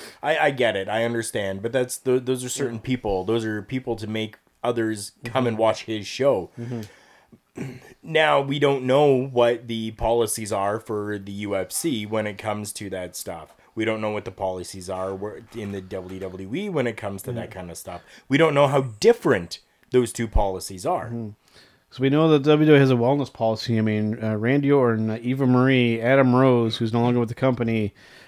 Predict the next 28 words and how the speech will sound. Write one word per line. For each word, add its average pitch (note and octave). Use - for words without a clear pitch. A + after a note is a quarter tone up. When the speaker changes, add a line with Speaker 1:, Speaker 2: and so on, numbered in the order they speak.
Speaker 2:
uh, G#2+
you A2
know, A2+
has A2+
violated B2
this A#2
wellness C3
policy. A2
Uh, B2+
this C3
deal D#3+
with C3+
Brock B2
Lesnar, A#2+
wouldn't C3+
that E3+
qualify D#3
as A#2+
violating C3+
the A#2+
wellness B2+
policy? D#3
And A#2
why B2
is B2
it A2
being A#2
overlooked? G#2+